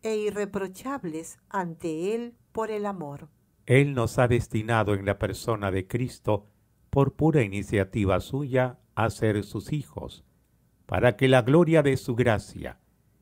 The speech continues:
Speaker 2: que tan generosamente nos ha concedido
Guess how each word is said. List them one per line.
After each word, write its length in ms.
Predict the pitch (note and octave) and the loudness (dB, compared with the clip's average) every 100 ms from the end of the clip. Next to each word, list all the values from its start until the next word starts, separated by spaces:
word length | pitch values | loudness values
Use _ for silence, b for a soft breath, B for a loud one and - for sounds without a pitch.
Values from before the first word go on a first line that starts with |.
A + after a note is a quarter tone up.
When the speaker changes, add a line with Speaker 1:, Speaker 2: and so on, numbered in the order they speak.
| _ | _
Speaker 2:
que 180 | - B2 | 2 4
tan 320 | - C#3 C#3 | 6 2 2
generosamente 1080 | - B2+ A#2 A#2 C3 A#2+ A2+ A#2+ G#2 G#2 G#2+ | -2 -2 2 2 2 0 0 -2 -6 -6 -4
nos 240 | G2+ G2 B2 | -4 -2 -2
ha 120 | A2+ | 0
concedido 800 | G#2 G2+ - G2+ A2 F#2+ F#2+ | -2 -4 -2 0 2 2 0